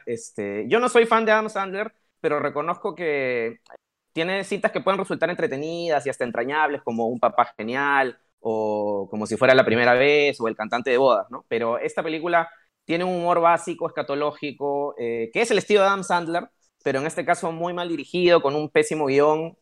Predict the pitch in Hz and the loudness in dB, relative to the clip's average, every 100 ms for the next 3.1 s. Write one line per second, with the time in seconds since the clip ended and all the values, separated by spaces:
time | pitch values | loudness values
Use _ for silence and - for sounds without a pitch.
0 | _ 117 117 123 123 135 135 127 135 139 | _ -4 0 0 0 -2 -6 -8 -4 0
1 | 127 135 135 - - - - - - 110 | 4 4 2 -6 -12 -16 -16 -12 -6 -4
2 | 107 101 143 143 151 151 - _ 110 107 | -2 2 6 8 6 2 -12 _ 2 4
3 | 110 | 4